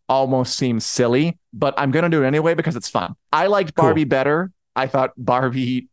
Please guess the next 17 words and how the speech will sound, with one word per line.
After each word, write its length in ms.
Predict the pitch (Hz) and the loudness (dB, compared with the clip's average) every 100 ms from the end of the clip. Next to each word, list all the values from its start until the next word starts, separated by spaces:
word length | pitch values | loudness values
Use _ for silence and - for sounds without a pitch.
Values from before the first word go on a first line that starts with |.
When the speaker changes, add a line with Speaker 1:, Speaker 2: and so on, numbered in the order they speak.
| - | -4
Speaker 1:
did 160 | 135 | 0
a 80 | 139 | 0
better 380 | 117 135 139 139 | 0 0 2 2
job 260 | 120 127 127 | 2 0 0
at 120 | 113 | 2
what 160 | 123 | 2
it 40 | 127 | 2
was 200 | 120 - | 0 -4
trying 500 | - - 123 123 120 | -8 -2 0 0 -2
to 140 | 120 | -2
do, 320 | 110 117 113 | -2 0 2
which 100 | 131 | 2
was 100 | 127 | 0
kind 200 | - 113 | -2 -2
of 120 | 110 104 | -2 0
be 200 | 113 113 | 0 2
this, 380 | 110 107 - | 2 0 -2